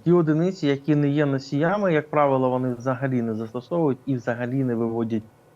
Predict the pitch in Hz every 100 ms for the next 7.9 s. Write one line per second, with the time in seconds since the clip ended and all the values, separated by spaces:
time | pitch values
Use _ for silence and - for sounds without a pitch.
0 | - 110 139 139 110 98 90 - _ -
1 | _ _ - 117 113 110 110 165 156 143
2 | 143 156 175 160 - 139 131 123 120 110
3 | 120 139 151 - 123 110 120 - 120 113
4 | - - 120 117 113 113 110 110 104 -
5 | _ _ 135 143 135 131 - - 220 -
6 | 175 147 139 135 131 131 - 131 139 139
7 | 139 131 120 135 131 156 202 175